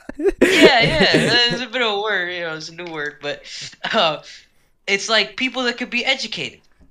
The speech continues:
Speaker 1: You
Speaker 2: Okay.
Speaker 1: know, it's a
Speaker 2: Who
Speaker 1: fact
Speaker 2: do you,
Speaker 1: right
Speaker 2: who
Speaker 1: now.
Speaker 2: do you
Speaker 1: There
Speaker 2: f-,
Speaker 1: are, there are
Speaker 2: define?
Speaker 1: some people, there are some people who are,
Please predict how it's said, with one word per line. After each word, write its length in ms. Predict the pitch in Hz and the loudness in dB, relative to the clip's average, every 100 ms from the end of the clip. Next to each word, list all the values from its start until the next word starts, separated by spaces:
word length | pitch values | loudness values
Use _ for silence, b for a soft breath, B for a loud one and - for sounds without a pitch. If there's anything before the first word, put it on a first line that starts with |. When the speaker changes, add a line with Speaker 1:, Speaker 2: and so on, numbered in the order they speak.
| _ - - - _ - | _ -20 -20 -20 _ -10
Speaker 1:
You 100 | 156 | -6
Speaker 2:
Okay. 80 | |
Speaker 1:
know, 180 | 139 180 - | -6 -6 -8
it's 260 | 185 180 - | -10 -10 -8
a 40 | 165 | -6
Speaker 2:
Who 40 | |
Speaker 1:
fact 220 | - 262 | 2 4
Speaker 2:
do 60 | 170 | 6
you, 120 | 165 | 4
Speaker 1:
right 160 | 208 135 | 4 4
Speaker 2:
who 100 | 160 | 6
Speaker 1:
now. 40 | |
Speaker 2:
do 80 | 165 | 8
you 160 | 170 | 8
Speaker 1:
There 100 | 156 151 | 8 4
Speaker 2:
f-, 40 | 156 | -2
Speaker 1:
are, 20 | |
there 240 | 135 139 185 | 0 2 2
are 220 | 127 - | 2 2
Speaker 2:
define? 100 | 117 | -2
Speaker 1:
some 320 | - 208 247 | -4 -2 -2
people, 540 | 240 185 160 143 156 b b - | -4 -10 -10 -14 -14 b b -8
there 120 | 165 | -6
are 100 | 160 | -4
some 280 | - 202 220 | -4 -6 -6
people 600 | 175 143 127 117 135 _ _ _ | -12 -12 -12 -12 -12 _ _ _
who 340 | 170 160 143 | -12 -10 -10
are, 520 | - 135 127 135 120 | -6 -4 -4 -6 -8